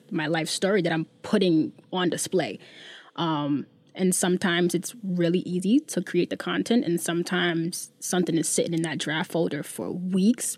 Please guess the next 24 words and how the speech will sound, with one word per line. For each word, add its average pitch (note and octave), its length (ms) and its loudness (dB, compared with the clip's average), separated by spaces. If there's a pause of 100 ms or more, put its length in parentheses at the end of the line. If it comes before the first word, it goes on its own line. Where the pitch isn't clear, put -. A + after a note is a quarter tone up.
(120)
maybe F3 300 6
even F3 340 0
months. F3 460 4
I E3 60 -2
have, F3 260 -2
like, D#3+ 160 -4 (100)
a - 80 -6
few G3 260 0
things G3 220 0
that's F3+ 140 -2
been G3 100 2
sitting - 220 0
in F#3+ 80 2
there F3+ 160 0
for - 100 -2
years, E3+ 440 4
but - 160 -4
it - 60 -2
has F3 220 0
to G3 120 -2
feel - 260 0
right - 240 -4
for E3+ 140 0
me B2+ 280 -4